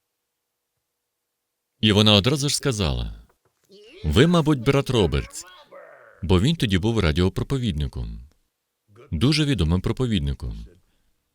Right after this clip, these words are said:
Я відповів: «Ні». «Ви, мабуть, Орел Робертс». «Ні, це не я».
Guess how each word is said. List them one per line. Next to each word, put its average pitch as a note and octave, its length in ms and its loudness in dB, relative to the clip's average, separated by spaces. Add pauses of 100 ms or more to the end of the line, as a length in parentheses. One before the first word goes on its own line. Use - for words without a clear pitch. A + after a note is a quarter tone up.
(220)
Я D#2 220 2
відповів: D#2+ 500 -2
«Ні». E2 420 0 (3750)
«Ви, E2+ 300 2
мабуть, D#3 360 2
Орел C#3 320 2
Робертс». C#2+ 580 -2 (1800)
«Ні, E2 440 2 (800)
це D2 200 0
не E2 140 2
я». F#2+ 340 0